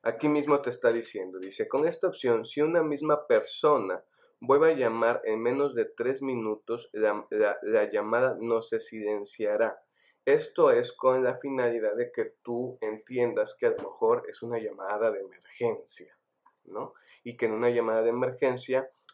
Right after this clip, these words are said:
pues, eh, sería conveniente que contestaras. Una persona que en menos de tres, te marca y en menos de tres minutos te vuelve a marcar, y en menos de tres minutos te vuelve a marcar, es porque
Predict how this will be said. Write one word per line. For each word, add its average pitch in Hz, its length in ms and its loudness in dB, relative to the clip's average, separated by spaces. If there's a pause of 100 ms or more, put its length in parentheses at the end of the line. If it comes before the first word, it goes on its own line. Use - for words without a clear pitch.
(140)
pues, - 600 0
eh, 92 580 -10
sería 92 300 -14
conveniente 98 540 -8
que 107 100 -2
contestaras. - 640 -6
Una 135 240 0
persona 113 680 0 (340)
que 107 240 2
en 107 120 0
menos 113 240 0
de 107 100 0
tres, 110 240 -6 (160)
te 113 100 0
marca 117 580 -2 (280)
y 101 200 -14
en 101 120 -6
menos 113 220 -2
de 110 80 0
tres 107 220 -8
minutos 110 500 -8
te 104 80 -6
vuelve 104 240 0
a 110 40 2
marcar, 110 580 -4 (280)
y 110 140 -6
en 104 80 -4
menos 117 200 2
de 117 80 0
tres 117 160 -2
minutos 113 400 -2
te 110 80 0
vuelve 110 220 2
a - 20 0
marcar, 117 560 2
es 110 180 0
porque 117 640 2